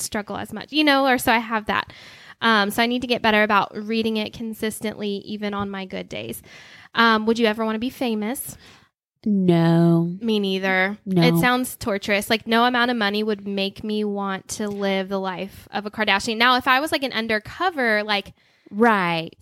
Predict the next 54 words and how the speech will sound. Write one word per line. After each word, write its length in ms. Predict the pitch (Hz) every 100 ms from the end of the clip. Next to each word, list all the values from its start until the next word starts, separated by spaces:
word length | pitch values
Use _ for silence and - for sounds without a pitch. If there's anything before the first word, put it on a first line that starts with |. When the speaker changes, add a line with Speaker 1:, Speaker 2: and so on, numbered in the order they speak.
| -
Speaker 1:
you 140 | 370
know, 180 | 294 226
s-, 180 | 240 -
like 220 | 247 240 226
a 120 | 202
Speaker 2:
There's 160 | 320 311
a 80 | 330
difference 320 | 330 302 277
between 500 | 277 - 262 247 233
being, 400 | 233 220 220 214
like, 420 | 202 185 185 - -
Speaker 1:
a 60 |
famous 320 | - 277 262
Speaker 2:
successful. 420 | - 247 220 - 311 254 277
Speaker 1:
painter 320 | 294 330 302 320
who 80 | 302
is 120 | 277
successful 840 | - 262 - 269 - - 285 269
and 140 | 254 240
nobody 320 | 233 240 247
knows 400 | 233 220 220 233
what 120 | 233
you 120 | 226
look 180 | 233 226 214
like 360 | 240 226 180
Speaker 2:
Yeah. 40 | 240
Speaker 1:
and 180 | 220 220
you 80 |
make 220 | 220 214 214
a 60 |
lot 140 | 220 214
of 60 |
money 220 | 214 208 214
on 140 | 208
your 80 | 214
paintings, 520 | 269 226 220 220 233
but 280 | - 196 - - _ _ _ _ -
to 80 |
be 100 | 240
a 60 | 233
Kardashian, 500 | - 214 196 - 190
no. 200 | 175 214 _
Speaker 2:
Yeah, 240 | 262 269 202
I 100 | 220
wanna 180 | 247 277
be 100 | 240
successful, 560 | - 202 196 202 233 226
but 120 | 208
I 100 | 196
don't 200 | 175 143
wanna 140 | 170
be 100 | 151
famous. 340 | 151 135 135 220
Speaker 1:
Right. 280 | 190 113